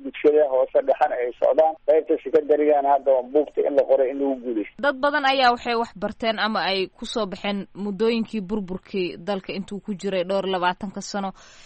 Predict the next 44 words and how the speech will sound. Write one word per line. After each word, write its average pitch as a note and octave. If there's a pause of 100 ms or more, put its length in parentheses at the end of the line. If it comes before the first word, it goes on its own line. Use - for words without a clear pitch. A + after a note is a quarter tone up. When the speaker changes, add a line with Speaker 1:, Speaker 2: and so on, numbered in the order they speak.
(160)
Speaker 2:
Ee, G#3
qaar C4
ka D4+
mid C#4+
a F#3
markay B3
hadda A3+
dhegeysanayaan G#3
barnaamijka G#3
waxaa G3+
laga G#3+
yaabaa G#3
inay G#3
is -
dhahaan, G3
"Maxaa A#3
looga A3
baahan G3
yahay F#3
manhaj F#3+
midaysan F3
haddiiba F#3
wax F3+
la F3
baranayo?" F3 (480)
Marka, A3+ (260)
een, G#3
caqabadaha A#3
ka B3+
dhalan G#3+
kara G3+
haddii F#3
manaahijta G#3+
waddanka F#3+
aysan F3+
midaysnayn F3+
oo F3+
hal G3+
manhaj F#3+
aysan F3+
dowladda F#3+
dejin, D#3+
maxay F#3+
yihiin? E3+